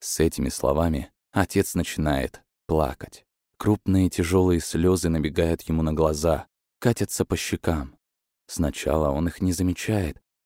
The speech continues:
потом вытирает ребром ладони и громко хлюпает носом. «Ладно, давай беги к себе, пацан, а я приберу этот грёбаный мусор». Он подходит к шкафчику и открывает дверцы.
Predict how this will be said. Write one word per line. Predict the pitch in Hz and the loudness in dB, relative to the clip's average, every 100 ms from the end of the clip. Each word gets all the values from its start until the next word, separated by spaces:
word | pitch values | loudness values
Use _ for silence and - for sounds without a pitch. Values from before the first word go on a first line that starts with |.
| - | -2
потом | 107 135 123 | 2 4 4
вытирает | 110 107 113 117 95 | 4 4 4 4 4
ребром | 90 104 104 | 4 4 6
ладони | 87 80 107 104 92 _ - | 4 4 4 4 2 _ -2
и | 120 | 0
громко | 110 127 123 107 | 4 4 4 0
хлюпает | - 90 95 95 95 - | 0 0 4 4 4 4
носом. | 95 87 - - 90 - _ _ _ _ | 2 2 -2 -12 -18 -20 _ _ _ _
«Ладно, | - 87 - - - - _ _ - | -2 0 0 -4 -8 -12 _ _ 2
давай | 110 104 95 | 4 4 4
беги | 82 95 98 | 2 2 0
к | - | -2
себе, | - 87 87 | 0 0 0
пацан, | - - 71 - _ _ _ _ | -2 -8 -10 -10 _ _ _ _
а | - | 0
я | 110 - | 2 2
приберу | - 80 87 | 2 4 4
этот | 85 - 76 | 4 2 0
грёбаный | 76 71 73 69 | 0 2 2 0
мусор». | 73 69 - - - _ _ _ - | 0 -2 -6 -10 -16 _ _ _ 0
Он | 80 73 | 0 0
подходит | - - 78 76 | -2 0 0 0
к | - | -4
шкафчику | - 87 82 - - 80 - _ | -2 0 0 -2 -2 -2 -2 _
и | - | -2
открывает | 98 - 87 85 78 | 0 0 2 4 2
дверцы. | 78 78 73 - | 2 0 0 -6